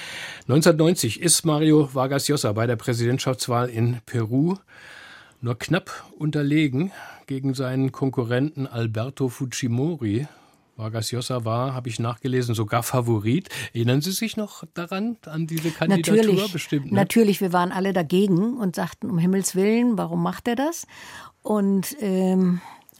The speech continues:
Speaker 2: ja, Fujimori war natürlich ganz verheerend für das Land.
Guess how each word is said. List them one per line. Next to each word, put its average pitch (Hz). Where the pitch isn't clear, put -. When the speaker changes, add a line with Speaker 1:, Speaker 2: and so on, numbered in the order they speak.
Speaker 2:
ja, 185
Fujimori 202
war 190
natürlich 185
ganz 180
verheerend 185
für 180
das 170
Land. 220